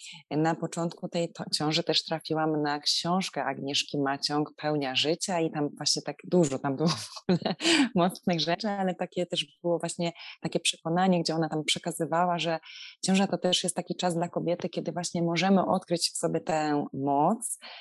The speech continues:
mm, bo jest ten czas, żeby się zatrzymać, bo nasze serce się otwiera, e,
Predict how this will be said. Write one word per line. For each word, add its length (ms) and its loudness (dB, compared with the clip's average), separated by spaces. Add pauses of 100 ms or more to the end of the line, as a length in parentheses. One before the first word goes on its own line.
(320)
mm, 520 0 (160)
bo 480 0
jest 260 -4
ten 160 -6
czas, 240 -2
żeby 180 2
się 120 -4
zatrzymać, 640 2
bo 80 -4
nasze 260 -2
serce 460 0
się 180 0
otwiera, 720 0 (580)
e, 680 0